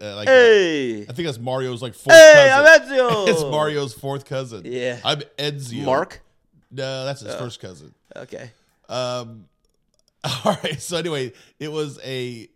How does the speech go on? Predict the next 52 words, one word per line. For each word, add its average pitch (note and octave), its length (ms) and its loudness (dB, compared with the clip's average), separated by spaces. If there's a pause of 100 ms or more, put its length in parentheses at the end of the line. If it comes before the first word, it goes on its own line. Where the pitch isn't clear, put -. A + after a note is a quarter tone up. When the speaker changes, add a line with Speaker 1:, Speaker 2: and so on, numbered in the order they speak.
(260)
Speaker 2:
So, - 160 -6
Speaker 1:
Kinect - 20 -12 (160)
Speaker 2:
yeah. G#2+ 160 -2 (880)
Speaker 1:
three D3+ 240 -8
sixty C#3 680 -10
Speaker 2:
Assassin's C#3+ 440 -4 (120)
Creed. B2+ 480 -4
Speaker 1:
interactive, B2 80 -20 (200)
and B2 340 -12
you, D3 220 -10 (140)
and C3 140 -8
it D3+ 40 -8
was C#3+ 140 -8
amazing, B2+ 600 -8
but A2 220 -12
it G#2 120 -16
doesn't F#2+ 240 -16
exist. E2+ 360 -20
Speaker 2:
Yeah, A#2+ 180 -4
'cause A#2 180 -8
wh-, A2 180 -6
how, C3 200 -2
why A#2+ 180 -2
would B2 120 -4
you A2 80 -10
do A2+ 140 -8
that? G2 240 -10
It's G#2+ 120 -16
Speaker 1:
So C3+ 80 -8
that C#3+ 80 -4
was A2+ 100 -6
Speaker 2:
insane. A2+ 100 -12
Speaker 1:
a, A2 40 -14
that B2 100 -10
was A2+ 160 -12
a G2+ 40 -16
good F#2+ 320 -16 (140)
commer-, G#2+ 380 -16
good, A2 180 -12
uh, G2 300 -12 (240)
ad-, G#2+ 320 -12
advertisement. A2+ 800 -12
Speaker 2:
The C3+ 80 0
next C#3+ 340 -4
one D3+ 400 -4 (280)
Speaker 1:
All F#2 80 -14
right. G2+ 100 -8
Speaker 2:
is A#2 80 -6
a A#2 100 -4
one-word C#3 520 -2
answer. A2 420 -10 (220)
Speaker 1:
Okay. G#2+ 460 -14